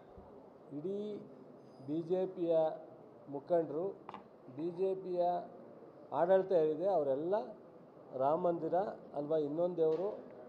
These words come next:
ದೇವರನ್ನ ಭಾವನೆಯನ್ನ ಇಟ್ಕೊಂಡೇ ಚುನಾವಣೆ ಮಾಡಲಿಕ್ಕೆ ತಯಾರಾಗ್ತವ್ರೆ.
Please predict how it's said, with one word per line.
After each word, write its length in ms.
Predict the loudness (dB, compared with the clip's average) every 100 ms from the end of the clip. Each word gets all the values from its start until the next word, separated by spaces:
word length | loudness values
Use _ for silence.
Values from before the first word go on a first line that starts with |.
| -8
ದೇವರನ್ನ 680 | 2 4 6 4 0 0 -2
ಭಾವನೆಯನ್ನ 760 | 0 2 2 2 2 2 0
ಇಟ್ಕೊಂಡೇ 880 | -2 -2 -2 0 2 4 2 0 -4
ಚುನಾವಣೆ 380 | -2 2 2 2
ಮಾಡಲಿಕ್ಕೆ 520 | 2 0 -2 -4 -4
ತಯಾರಾಗ್ತವ್ರೆ. 680 | -2 2 2 2 0 -4 -6